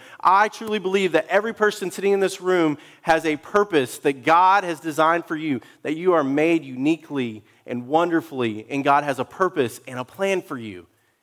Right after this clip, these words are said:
And too often, we settle for less than what we were created for. And so we need vision. Vision is incredibly important. Vision is incredibly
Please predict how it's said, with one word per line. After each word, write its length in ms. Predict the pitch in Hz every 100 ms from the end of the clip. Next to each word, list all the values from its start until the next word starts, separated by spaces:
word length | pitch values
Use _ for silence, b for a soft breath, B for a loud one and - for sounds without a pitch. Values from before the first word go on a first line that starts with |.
| _
And 140 | 135 123
too 240 | - 175
often, 680 | 156 165 160 - 117 110 110 _ _ -
we 120 | 135
settle 320 | - 135 131
for 180 | - 113
less 760 | 123 139 107 - - - - _ _ _ _ -
than 140 | 117
what 180 | 113 107
we 160 | 113 110
were 180 | 104
created 420 | 101 - 113 107 98
for. 220 | _ _ _ _ _ _ _ _
And 100 | 147
so 120 | -
we 120 | 165 165
need 160 | 151
vision. 440 | 135 139 113 90 85 _ _ _ _ _ _ _ _ _
Vision 340 | 131 147 151
is 120 | 135
incredibly 680 | 139 131 - - 151 147 147
important. 380 | 127 123 110 110
Vision 240 | 127 123
is 80 | 127
incredibly 600 | 127 - 156 147 151 143